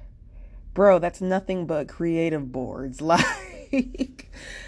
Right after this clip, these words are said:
like, Pinterest is nothing but a internet vision board. Like,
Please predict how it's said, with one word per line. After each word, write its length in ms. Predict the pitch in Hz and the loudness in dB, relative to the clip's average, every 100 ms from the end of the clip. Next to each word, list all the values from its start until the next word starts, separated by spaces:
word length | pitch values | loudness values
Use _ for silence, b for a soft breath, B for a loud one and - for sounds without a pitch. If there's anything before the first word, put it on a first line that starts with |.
| B | B
like, 260 | 226 240 208 | 8 8 8
Pinterest 480 | 262 240 302 285 254 | 4 4 4 2 2
is 140 | 214 | 0
nothing 480 | 196 180 202 196 170 | 2 2 2 0 2
but 120 | 175 | 4
a 140 | 160 147 - - - | 4 -2 -14 -18 -4
internet 500 | 160 175 170 156 143 | 0 0 2 2 0
vision 440 | 143 147 143 139 | -2 -2 -2 -4
board. 460 | 131 123 85 104 147 | -4 -4 -4 -4 0
Like, 720 | 147 139 135 135 131 - - | 2 2 0 -2 -6 -10 -20